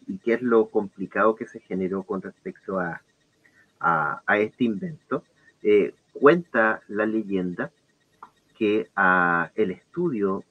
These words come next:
eh, que está ubicado en Filadelfia, de Nikola Tesla, habría llegado la policía, eh, por reclamos de los vecinos en el cual le indicaban que ellos,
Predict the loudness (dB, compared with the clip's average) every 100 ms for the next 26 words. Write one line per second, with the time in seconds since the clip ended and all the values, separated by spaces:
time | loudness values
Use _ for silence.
0 | _ -12 -12 -12 -16 -8 -2 0 -2 -2
1 | 0 0 2 0 -2 -8 -6 -6 -8 -8
2 | -2 0 0 0 -6 -10 -10 _ _ _
3 | _ _ _ _ -14 -2 2 2 2 2
4 | 4 2 -6 -4 -6 -6 _ -8 -2 2
5 | 2 2 2 2 2 0 -4 -6 -8 -4
6 | -2 -4 _ _ _ _ -20 -20 -8 -6
7 | -2 0 0 0 0 0 -2 -6 -2 -2
8 | 0 -2 -4 -4 -4 -6 -8 -10 -6 -6
9 | -8 0 0 2 -2 -6 -8 -6 0 0
10 | 0 -6 -4 -4 -4 _ _ _ _ -20
11 | -20 _ -20 -20 -2 0 4 6 4